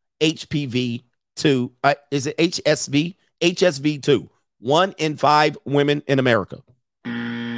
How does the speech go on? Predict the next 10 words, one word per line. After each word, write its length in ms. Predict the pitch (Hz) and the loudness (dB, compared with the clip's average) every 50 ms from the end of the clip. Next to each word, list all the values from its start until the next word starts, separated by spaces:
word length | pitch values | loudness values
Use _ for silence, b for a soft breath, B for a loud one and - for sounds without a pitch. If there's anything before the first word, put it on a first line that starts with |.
| 120 120 120 120 120 120 120 120 120 120 - _ _ _ _ _ - | -8 -8 -8 -8 -8 -8 -8 -8 -8 -10 -12 _ _ _ _ _ -6
This 180 | 151 160 - | -6 -4 -4
is 120 | 151 143 139 | -4 -6 -6
according 400 | 135 - 143 147 143 143 139 123 | -4 0 0 0 0 0 -4 -4
to 120 | - 139 | -4 -4
the 320 | 131 131 123 120 120 110 - _ _ _ _ _ _ _ _ _ _ _ _ - | -2 -2 -4 -4 -6 -8 -12 _ _ _ _ _ _ _ _ _ _ _ _ 2
O 140 | 151 165 | 2 2
B 160 | 156 160 165 156 | 2 0 -4 -4
G 200 | 131 143 160 156 | -4 -4 0 2
Y 220 | 147 143 143 139 | 4 4 4 2
Ns 600 | 139 151 160 147 123 110 117 120 117 - - - | 2 0 0 0 0 -2 -2 -4 -6 -10 -14 -16